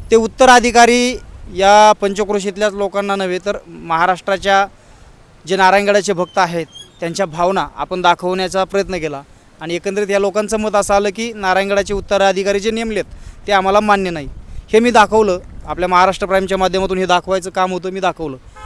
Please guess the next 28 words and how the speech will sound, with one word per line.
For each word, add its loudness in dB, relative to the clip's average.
परंतु -2
बऱ्याच 6
जणांच्या 2
कमेंट -2
मी -4
त्यावरती 2
वाचल्या 2
की -12
हा -4
मॅनेज -6
पत्रकार -6
आहे, -4
यांनी -4
फक्त -10
ठराविक 0
लोकांच्या 0
कमेंट -6
घेतल्या, -4
किंवा 4
पंचक्रोशी -2
म्हणजे, 0
नारायणगडाची 4
पंचक्रोशी 0
म्हणजे 0
काय, 6
नारायणगड 2
झाला 2
का, -2